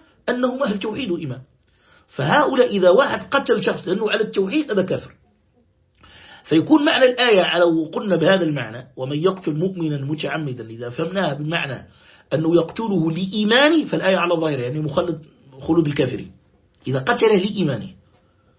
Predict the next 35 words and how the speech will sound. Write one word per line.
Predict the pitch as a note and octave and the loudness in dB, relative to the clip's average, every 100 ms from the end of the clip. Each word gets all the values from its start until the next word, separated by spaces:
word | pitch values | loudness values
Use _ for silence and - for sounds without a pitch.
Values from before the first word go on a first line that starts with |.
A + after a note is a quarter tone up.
| _ - | _ -2
لأنه | D#3 F#3+ F#3 | 2 4 6
يوحد | G#3+ - G3 | 4 4 0
الله | F3+ F#3 | 2 2
عز | D#3+ D3 C3+ | 2 2 -2
وجل، | A2+ F#2+ F#2 - - | -4 -6 -14 -16 -2
لا | A#3+ A3 | 0 2
لمسألة | G#3 - F3+ | 0 0 0
تأويلية، | E3 F3 E3+ D3+ C#3+ E3 D#3 D3+ D#3 - - _ _ | 2 0 0 0 0 4 4 6 2 -6 -20 _ _
آه، | - C#3+ C#3 | -10 -8 -8
تأول | C3 - F3 E3 | -4 2 4 4
فيها | C#3 E3 D3 | 4 2 4
أهل | D3 | 2
البدع | D3 D#3 C#3+ | 4 4 4
غير | C#3 D3 | 2 0
المكفرين، | C#3+ C#3+ C3 - D3+ D#3+ D#3 - | -2 -6 -6 -2 2 2 2 0
مثلا | A#3+ F#3 | 2 0
مثل | A3 G3 | 2 0
قتل | E3+ A3+ F#3 | 0 -4 -2
الخوارج | E3 - F#3 G#3+ E3+ F#3 | -4 2 4 4 4 0
للمسلمين، | F3 E3 C#3 C3+ - _ _ _ _ _ _ _ _ - | -2 -6 -8 -10 -12 _ _ _ _ _ _ _ _ -18
هذا | C3+ | -8
يقتلون | E3+ F3 G#3+ C4 | -6 -4 -2 -2
عمدا، | A3+ D4+ G#3 C3+ - | 2 0 0 -4 -4
عمد | D3+ E3+ E3+ | -4 -2 -2
الفعل | E3+ D#4 D4+ | -2 -2 0
يفعلونه، | C#4+ D4 D4 E3+ - - - - | 2 2 2 0 -6 -16 -20 -12
لكن | B2+ F#3+ | -2 2
هو | A#3 | 4
يقتل | A#3 B3 A#3 | 2 0 2
على | G#3 | 2
أنه | G3+ | 2
إيش؟ | F#3 F#3 - | 2 0 -6
على | D3 D#3 | -8 -4
أنه | G#3+ | 2
كافر، | D4+ A3 D3 | 2 2 -2